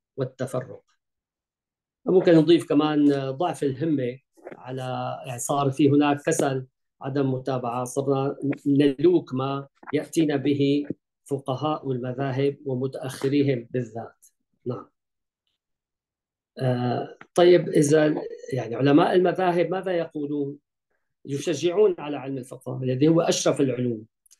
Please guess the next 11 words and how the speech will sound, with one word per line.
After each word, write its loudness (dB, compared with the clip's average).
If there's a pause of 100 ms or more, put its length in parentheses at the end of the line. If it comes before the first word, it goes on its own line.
(260)
إذا 0
بتتذكروا 0
مر 0
معنا -2
العلم 0
بالأحكام -8
الشرعية -4 (800)
المكتسب 0
من 2
أدلتها -2
التفصيلية. -10